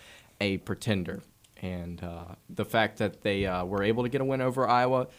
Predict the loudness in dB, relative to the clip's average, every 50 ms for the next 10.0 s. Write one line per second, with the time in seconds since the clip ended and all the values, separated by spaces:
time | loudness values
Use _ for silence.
0 | -20 -10 -4 -2 0 2 2 2 2 0 -2 -4 -4 -2 0 0 0 0 0 -2
1 | -4 -6 -10 -20 _ -10 -4 -2 0 0 0 0 -2 -2 -2 -4 -2 -2 -4 -2
2 | -2 -2 -2 0 0 0 0 0 -2 -4 -4 -4 -2 0 0 0 0 0 0 0
3 | -2 -4 -6 -10 -8 -4 -2 0 0 2 2 0 0 0 2 4 4 4 4 2
4 | -2 -6 -14 -8 -4 -2 0 2 4 4 4 4 4 6 6 8 8 6 6 2
5 | 0 2 4 4 4 4 2 2 2 2 2 0 -4 -8 -10 -14 -16 -20 -18 -18
6 | -8 -2 2 4 4 4 4 2 0 0 2 2 2 2 2 0 -2 0 2 2
7 | 2 2 2 0 -2 0 0 2 2 4 2 2 2 0 0 0 0 0 2 4
8 | 4 2 2 0 0 0 0 0 0 -4 -8 -4 0 0 0 0 0 0 0 0
9 | 0 2 0 0 0 2 2 2 2 2 0 0 0 0 0 0 0 0 -2